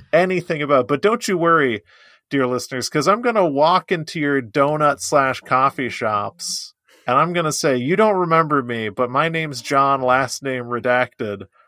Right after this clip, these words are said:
and I am from a podcast, Zero Credits, and I defeated the lizard, and you love me."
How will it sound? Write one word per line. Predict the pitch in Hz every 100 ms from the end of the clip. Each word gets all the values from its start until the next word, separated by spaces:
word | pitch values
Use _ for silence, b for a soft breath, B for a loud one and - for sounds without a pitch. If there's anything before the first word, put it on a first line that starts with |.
| _ _ _ _ _ -
and | 117
I | 131 156
am | 165 147
from | 147 147 131 131
a | -
podcast, | 120 135 135 - 131 117
Zero | 120 127 120
Credits, | 117 123 117 107 -
and | 120
I | 135 151
defeated | 131 120 139 139 127
the | 107
lizard, | 110 131 104 110 104
and | 117 - _ _ - - 110 - 139
you | 156
love | 127 123 123 113
me." | 110